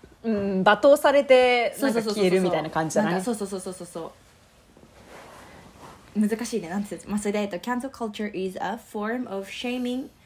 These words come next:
Speaker 2: the actions or opinions of a public figure, company,
Speaker 1: うん。
Speaker 2: or organization」だから、
Speaker 1: うん。罵倒されて消えるってことやんな。
Speaker 2: まあ、うん、が、そのパブリックフィギュアだから、まあ、芸能人とか、
Speaker 1: うんう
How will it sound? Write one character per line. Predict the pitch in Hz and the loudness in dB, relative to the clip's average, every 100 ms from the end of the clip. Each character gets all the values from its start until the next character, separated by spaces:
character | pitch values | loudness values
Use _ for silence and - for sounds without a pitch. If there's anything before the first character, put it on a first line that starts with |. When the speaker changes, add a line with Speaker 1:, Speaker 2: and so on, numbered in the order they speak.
| _ _ _ | _ _ _
Speaker 2:
the | 202 196 | -6 -6
actions | 180 196 - 185 180 - | -6 -10 -12 -10 -10 -8
or | 175 170 | -6 -6
opinions | 170 214 190 160 170 - | -6 -6 -6 -8 -12 -10
of | 170 170 - | -8 -8 -10
a | |
public | 170 190 185 185 | -10 -8 -6 -8
figure, | 185 - 180 175 120 113 - | -8 -8 -6 -4 -6 -8 -10
company, | 196 180 170 196 170 | -10 -8 -6 -4 -4
Speaker 1:
う | |
ん。 | |
Speaker 2:
or | 156 156 | -8 -10
organization」 | 151 156 156 156 151 143 - 160 - | -8 -10 -10 -12 -12 -10 -10 -12 -12
だ | |
か | 170 | -6
ら、 | 233 202 | -2 -2
Speaker 1:
う | |
ん。 | 185 160 175 | -4 -8 -2
罵 | 214 208 | 0 2
倒 | 214 | 2
さ | 220 | 2
れ | 214 | 2
て | 208 202 | 2 2
消 | 190 202 | 0 0
え | |
る | 190 | 0
っ | |
て | - | -2
こ | - | -6
と | 139 | -6
や | 123 | -6
ん | |
な。 | 143 | -6
Speaker 2:
ま | 202 | -4
あ、 | |
う | 190 | -2
ん、 | |
が、 | 294 359 | 0 0
そ | 226 | -2
の | 196 | -8
パ | 185 208 | -6 -2
ブ | 240 | -2
リ | |
ッ | 247 | -2
ク | |
フ | - | -8
ィ | 220 | -6
ギ | |
ュ | 185 | -6
ア | |
だ | 175 | -8
か | - | -10
ら、 | 170 | -10
ま | 175 | -8
あ、 | 170 | -4
芸 | 196 220 | 0 0
能 | 233 208 | 0 -4
人 | 170 160 | -8 -12
と | 175 | -14
か、 | - 453 311 | -6 -2 0
Speaker 1:
う | 214 | 0
ん | |
う | 208 196 185 180 | 0 2 2 0